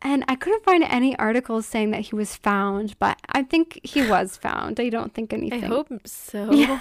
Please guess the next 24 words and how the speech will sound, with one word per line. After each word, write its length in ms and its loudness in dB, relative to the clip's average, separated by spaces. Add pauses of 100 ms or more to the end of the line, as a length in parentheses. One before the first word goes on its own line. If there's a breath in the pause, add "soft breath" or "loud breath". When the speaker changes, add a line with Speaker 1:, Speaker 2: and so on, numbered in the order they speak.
Speaker 1:
I 120 8
was 100 8
like, 80 8
"Is 100 4
this 240 0
man 300 6
still 280 2
missing?" 540 0 (400 loud breath)
He's 300 2
not. 320 2
Speaker 2:
Oh 40 -2
my 100 2
Speaker 1:
I, 40 -6
Speaker 2:
gosh. 460 -2
Speaker 1:
I 40 2
think 220 4
he 220 4
later 480 2
stayed 340 -2
good 180 -4
friends 320 -6
with 140 -4
Jess. 320 -4
So 260 0